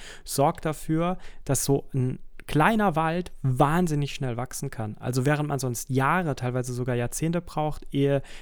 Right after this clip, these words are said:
irgendwie so ein Wald dann autark ist und von alleine da sein kann,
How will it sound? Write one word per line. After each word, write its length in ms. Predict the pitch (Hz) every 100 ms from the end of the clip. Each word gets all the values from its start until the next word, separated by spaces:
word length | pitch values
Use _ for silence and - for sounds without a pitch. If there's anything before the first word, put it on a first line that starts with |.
| -
irgendwie 220 | 135 135
so 120 | 123
ein 140 | 123 113
Wald 300 | 120 156 160
dann 120 | 139
autark 500 | - - - 160 175
ist 180 | 190 -
und 100 | -
von 160 | 127
alleine 600 | 123 120 113 139 185 180
da 200 | 165 143
sein 200 | 156 156
kann, 240 | 151 156